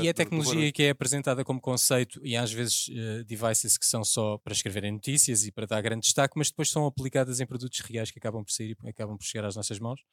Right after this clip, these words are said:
Speaker 2: Este ano não, não foi diferente disso. Eh, eu vou começar com o primeiro destaque que trago aqui, que é o Rabbit One. Nós já tínhamos aqui falado do, eh,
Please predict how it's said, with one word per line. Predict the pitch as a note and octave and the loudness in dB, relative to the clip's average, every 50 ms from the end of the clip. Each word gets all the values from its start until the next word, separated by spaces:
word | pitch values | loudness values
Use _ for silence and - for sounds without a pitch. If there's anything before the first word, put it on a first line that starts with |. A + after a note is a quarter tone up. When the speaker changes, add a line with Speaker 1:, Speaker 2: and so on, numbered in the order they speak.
| _ _ _ | _ _ _
Speaker 2:
Este | - C3+ B2 - - A#2+ | 0 0 0 0 0 0
ano | A2 G#2+ G#2 G#2 - | 0 0 -2 -6 -8
não, | - A2 G#2 G2+ G2 G2 | -10 -10 -8 -8 -8 -8
não | G2 G2+ G2+ G2+ | -8 -8 -10 -8
foi | - G#2+ G2+ | -8 -6 -6
diferente | A2 G2+ - G#2+ G#2 G2 - C3 | -6 -6 -4 -4 -6 -4 -2 0
disso. | D#3 D#3 - - - _ _ - - - - _ _ _ | 0 0 0 -2 -6 _ _ -20 -20 -20 -20 _ _ _
Eh, | - A#2+ A#2 A#2+ C3 | -2 0 0 0 2
eu | - C#3+ | 0 0
vou | C#3 D#3 | 0 0
começar | - D#3+ D3+ - D3+ | 0 0 2 4 2
com | C#3 - | 2 0
o | C3 | -2
primeiro | - C#3 C#3+ C#3 - | 0 0 0 0 0
destaque | - - - C#3+ B2+ - | 0 0 2 2 0 0
que | - - | -4 -8
trago | - - C3 A#2+ A2+ A#2+ | -2 0 0 0 0 -2
aqui, | A2+ G#2 - - - C#3+ D3+ E3+ D#3+ - | -4 -6 -8 -8 -4 -2 -2 -2 -4 -6
que | - - C#3 C3 | -8 -2 0 2
é | C3 C3+ - | 2 0 0
o | - B2+ B2+ B2 B2 | -2 -4 -2 0 2
Rabbit | C3+ C#3+ C#3+ C3 C3+ - - - A#2 | 2 2 4 2 0 -2 -4 -10 -2
One. | A#2 A#2 A#2+ A#2 A#2 C3+ D#3+ F#3 G3 - | 2 2 4 4 2 0 -2 -4 -6 -8
Nós | - C3+ C3 C3 | -4 -2 0 0
já | C#3+ D3+ | 0 0
tínhamos | - D3+ C#3+ C3+ - | 0 -2 -2 -2 -2
aqui | C#3 - C3+ | -4 -6 -8
falado | - - C3+ B2 A#2+ A#2+ A2+ A#2+ | -6 -2 0 0 0 0 -2 -6
do, | A2 - A#2+ A#2 A#2 A#2 A#2 - A#2+ | -8 -6 -4 -4 -4 -4 -6 -4 -4
eh, | A2 A2 A2 G#2+ A2 A2 A2 A2+ | -4 -2 -2 -4 -4 -6 -8 -10